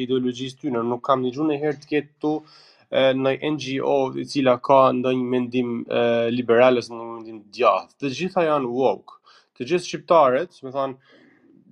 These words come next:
i debati vetëm ideologjik në Shqipëri është një debat shumë i mirë strukturuar,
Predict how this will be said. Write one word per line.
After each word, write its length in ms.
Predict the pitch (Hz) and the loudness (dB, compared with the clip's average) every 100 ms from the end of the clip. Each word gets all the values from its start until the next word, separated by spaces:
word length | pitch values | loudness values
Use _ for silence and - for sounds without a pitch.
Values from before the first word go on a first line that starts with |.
| 147 131 127 | -20 -20 -16
i 80 | 160 151 | -16 -10
debati 540 | 143 127 160 170 175 135 | -8 2 4 4 0 2
vetëm 320 | 175 175 165 | 4 4 2
ideologjik 460 | 156 156 147 151 139 | 2 2 2 0 0
në 80 | |
Shqipëri 540 | 135 - 151 156 127 160 - 143 | -2 -4 -2 0 2 0 2 4
është 480 | 151 - - - | 4 0 -16 -10
një 220 | 139 151 151 135 | -4 0 -2 -2
debat 320 | 139 151 147 - | 2 2 2 -4
shumë 300 | - 170 165 | -6 -4 -2
i 20 | |
mirë 140 | 170 156 | -4 -6
strukturuar, 580 | 170 147 160 156 135 | -10 -10 -6 0 0